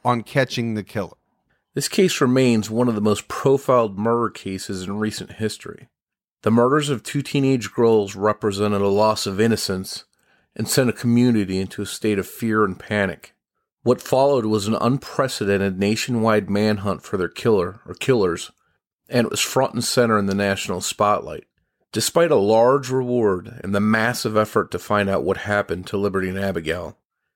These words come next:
Speaker 2: as of now, their case is still unsolved.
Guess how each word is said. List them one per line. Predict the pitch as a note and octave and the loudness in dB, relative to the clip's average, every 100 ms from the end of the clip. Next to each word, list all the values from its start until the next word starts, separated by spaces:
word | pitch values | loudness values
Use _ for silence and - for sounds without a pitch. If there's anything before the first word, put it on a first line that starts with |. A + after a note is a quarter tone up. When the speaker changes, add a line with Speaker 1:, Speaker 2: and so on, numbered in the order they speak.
| _ | _
Speaker 2:
as | - A#2 A2+ | 0 0 2
of | A2 | 0
now, | A2 G#2+ G2+ | 2 2 2
their | E2+ E2+ | 0 -4
case | - G2+ F#2+ | -4 -6 -6
is | F#2 | -6
still | - - A#2 G#2+ | -8 -2 0 0
unsolved. | F#2 - G2 F2 - | -2 -4 -4 -4 -6